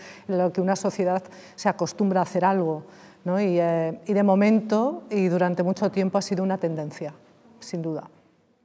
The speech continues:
Eh, quiero decir, o sea, al final la sostenibilidad es equilibrio. Se trata de, de,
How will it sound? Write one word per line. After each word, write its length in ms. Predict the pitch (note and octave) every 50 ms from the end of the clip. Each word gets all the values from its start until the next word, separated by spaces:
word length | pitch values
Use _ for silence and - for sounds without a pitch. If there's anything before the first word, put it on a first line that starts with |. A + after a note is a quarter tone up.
| _ _ _ _ _ _ _ _
Eh, 300 | F3+ F3+ E3+ F3 F3 E3 F3
quiero 160 | - F#3+ G3
decir, 280 | F#3+ F3 F#3+ - F#3+ F3+
o 40 | F3+
sea, 240 | - F#3 F3+ F3
al 80 | F3+ F3
final 320 | - - F3+ F3+ F3+ F#3+
la 100 | G#3 A3+
sostenibilidad 920 | A3 - A3+ A3 - - G3+ G3+ G3 F#3+ F3 E3+ F3 F3 F3+ F3+ F#3+ G3+ G3 -
es 100 | A3 G3
equilibrio. 640 | A3 G3+ - F3+ D#3+ F#3 G3 F#3+ F3 D#3 D3 D3+ E3+ - - - - _ - - _ _ _ _ - - - - -
Se 220 | - - - G3 E3+
trata 420 | - F3+ F#3+ F#3+ F#3 G#3 G3+ G3+
de, 880 | G3+ G#3+ G#3+ G#3 G3+ G3 F#3+ F#3 F3+ F3 E3+ E3+ E3 E3 D#3+ D#3 D#3+ - -
de, 520 | - - F#3 F3 F3 F3 E3+ E3+ E3+ E3+